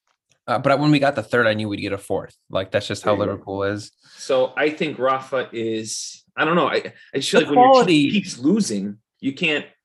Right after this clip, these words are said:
Speaker 2: you
Speaker 1: That's
Speaker 2: can't go
Speaker 1: true.
Speaker 2: on the same guy.
Speaker 1: But I wouldn't base it off this game because the quality between the two teams is night and day. Like, that is literally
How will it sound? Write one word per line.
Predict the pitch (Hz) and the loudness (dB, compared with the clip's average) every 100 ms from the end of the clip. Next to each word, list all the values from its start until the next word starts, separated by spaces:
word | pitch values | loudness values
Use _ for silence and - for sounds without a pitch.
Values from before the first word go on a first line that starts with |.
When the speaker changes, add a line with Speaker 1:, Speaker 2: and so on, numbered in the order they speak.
| - | -20
Speaker 2:
you | 139 160 | -8 0
Speaker 1:
That's | 180 151 - | 2 0 -6
Speaker 2:
can't | - 135 | -4 2
go | |
Speaker 1:
true. | 135 147 | 4 4
Speaker 2:
on | 139 | 2
the | 110 | -4
same | - 131 117 101 | -4 -4 -2 -2
guy. | 117 120 | -2 0
Speaker 1:
But | 196 180 | 0 2
I | |
wouldn't | 208 240 214 156 | 4 4 2 2
base | 165 160 151 | 2 2 2
it | |
off | 127 - | 0 -2
this | 120 - | -6 -6
game | - 95 78 92 | -8 -8 -8 -10
because | 110 120 107 | -6 -4 -4
the | |
quality | - 143 135 175 185 | -2 4 4 4 2
between | 147 143 151 147 | 0 0 0 0
the | 123 | 0
two | 139 127 | -2 -2
teams | - 113 127 139 139 | -4 -4 -4 -4 -6
is | 117 107 | -10 -6
night | 110 90 87 | -4 -4 -6
and | |
day. | 98 90 | -10 -6
Like, | 110 113 | -4 2
that | 135 135 | 2 4
is | 139 120 120 | 0 -2 -2
literally | 120 123 120 117 110 101 | 0 0 -2 -4 -6 -8